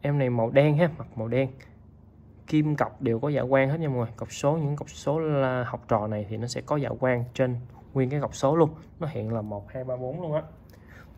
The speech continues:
Và kim thì có kim giờ và kim phút sẽ có dạ quang. Góc ba giờ chúng ta sẽ có một cái lịch thứ. Đó là lộn, em xin lỗi. Góc ba giờ chúng ta sẽ có một ô lịch ngày ạ, một ô lịch ngày. Đó,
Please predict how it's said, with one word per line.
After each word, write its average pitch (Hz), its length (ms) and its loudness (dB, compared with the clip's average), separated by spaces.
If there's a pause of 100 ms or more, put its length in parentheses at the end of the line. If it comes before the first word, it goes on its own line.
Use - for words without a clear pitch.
Và 117 140 -4 (440)
kim 143 400 0
thì 117 140 -6
có 135 420 -4
kim 135 240 0
giờ 117 260 4
và 104 180 -6
kim 127 120 -4
phút 160 260 -2
sẽ - 220 -6
có 143 100 0
dạ 117 200 -2
quang. 123 220 2 (360)
Góc 160 120 0 (100)
ba 139 200 4
giờ 120 340 2
chúng - 140 -10
ta 131 160 0
sẽ 120 160 -10
có 131 260 -2
một 147 200 0 (240)
cái 147 100 -2
lịch 127 160 -8
thứ. 160 240 4 (1120)
Đó 185 80 8
là 175 60 8
lộn, 120 220 8
em 131 120 -2
xin 127 120 -2
lỗi. 113 180 2 (400)
Góc 156 180 4
ba 143 120 4
giờ 127 200 0
chúng 135 100 -4
ta 139 80 -2
sẽ 123 160 -4
có 143 60 -4
một 131 160 -4
ô 123 100 0
lịch 120 160 -8
ngày 107 220 2
ạ, 98 60 -2 (100)
một 117 120 -8
ô 120 120 -4
lịch 113 180 -10
ngày. 104 200 -6 (1200)
Đó, 135 100 -6